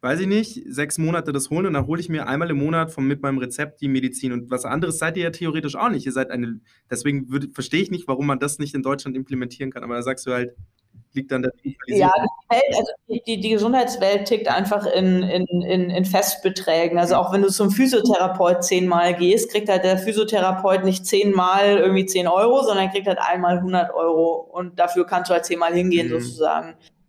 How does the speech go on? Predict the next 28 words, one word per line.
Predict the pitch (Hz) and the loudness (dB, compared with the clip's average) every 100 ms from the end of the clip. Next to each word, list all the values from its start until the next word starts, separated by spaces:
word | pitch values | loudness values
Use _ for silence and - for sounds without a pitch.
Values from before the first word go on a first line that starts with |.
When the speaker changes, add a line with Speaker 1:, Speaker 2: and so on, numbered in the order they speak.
| _ _ | _ _
Speaker 2:
Und, | - 180 180 180 180 | 2 4 4 4 4
ähm, | 170 170 175 175 - _ _ - - - _ _ _ | 2 4 2 2 -2 _ _ -20 -20 -20 _ _ _
du, | 233 247 | 2 4
also | 185 190 | 4 2
das | 190 - | 2 2
sind | 233 | 2
noch | 233 | 2
die | 220 180 | 0 -2
kleineren | 170 170 208 180 175 | 0 2 2 2 0
Übel. | - 175 165 160 160 - - | 0 0 2 2 0 -4 0
<laughs> | |
Da | 214 214 254 226 | 2 2 2 2
gibt's | 254 - - | 2 0 0
ganz | 196 - | 2 2
andere | 202 226 202 | 4 4 4
Sachen, | 180 185 190 196 | 4 2 0 0
die, | 196 185 180 185 | 0 2 2 2
die | 185 190 | -2 2
nicht | 202 208 | 2 2
funktionieren, | 208 214 - 226 208 190 202 196 185 | 2 2 2 2 4 4 4 4 2
ähm, | - 175 175 185 185 | 4 2 4 2 0
die | 185 | -2
es | 185 | 0
einem | - 185 | 2 4
weitaus | 175 170 175 | 4 4 2
schwieriger | - - 180 185 - | -4 -2 0 0 -2
machen. | - - - | -4 -10 -12
Speaker 1:
Okay. | 127 139 147 | -10 -4 -4